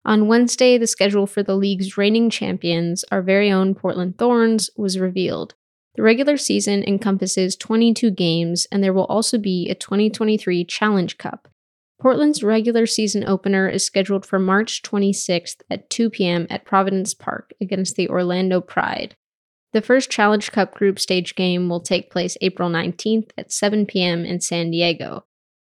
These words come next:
Portland's other group members are the O L Reign and Angel City F C. One of the highlights of the Thorns' schedule is a doubleheader at Lumen Field in Seattle on June third.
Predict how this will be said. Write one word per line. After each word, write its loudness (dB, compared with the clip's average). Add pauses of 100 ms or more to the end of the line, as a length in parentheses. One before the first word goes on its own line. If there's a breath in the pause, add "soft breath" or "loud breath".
(140)
Portland's 2
other 6
group 0
members 0
are 0
the -2
O 4
L 2
Reign 0
and -4
Angel -2
City -2
F -6
C. -8 (560)
One 4
of 0
the 2
highlights 2
of -6
the -2
Thorns' 0
schedule 0
is -2
a 2
doubleheader 0
at -6
Lumen 4
Field -2
in -6
Seattle 0
on 0
June 2
third. -6